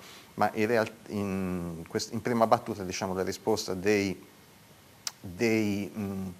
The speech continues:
mercati è stata comunque, eh, negativa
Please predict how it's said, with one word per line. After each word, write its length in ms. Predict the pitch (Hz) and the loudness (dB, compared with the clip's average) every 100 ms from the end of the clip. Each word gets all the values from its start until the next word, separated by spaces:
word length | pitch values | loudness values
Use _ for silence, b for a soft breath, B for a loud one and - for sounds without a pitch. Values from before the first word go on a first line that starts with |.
| - | -16
mercati 540 | - 117 117 107 104 101 | -4 -4 4 2 4 -4
è 120 | 104 | -4
stata 340 | 98 104 101 - | -4 -4 -4 -6
comunque, 600 | - 123 110 107 - 104 B B B B | -2 0 2 0 0 -2 B B B B
eh, 300 | - 107 107 107 | 6 6 6 4
negativa 960 | 110 131 127 123 123 117 110 107 110 | 2 4 6 4 4 0 4 4 2